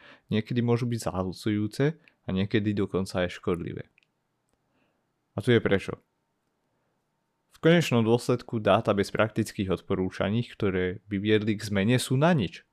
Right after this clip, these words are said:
Väčšina zariadení na trhu je skvelých zbieraní dát, ale nečakaj od nich rady, ktoré ti pomôžu v dosiahnutí tvojich cieľov.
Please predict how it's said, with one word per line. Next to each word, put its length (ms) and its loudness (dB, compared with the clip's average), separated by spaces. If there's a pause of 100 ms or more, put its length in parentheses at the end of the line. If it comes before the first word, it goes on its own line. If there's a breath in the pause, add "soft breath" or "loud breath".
(600)
Väčšina 400 2
zariadení 560 2
na 160 0
trhu 240 -8
je 400 -2
skvelých 640 0
zbieraní 480 0
dát, 240 0
ale 240 -4
nečakaj 480 -2
od 80 -4
nich 160 -8
rady, 480 -4 (480)
ktoré 320 -2
ti 160 -12
pomôžu 720 0
v 240 -20
dosiahnutí 640 -4
tvojich 240 -6
cieľov. 480 -4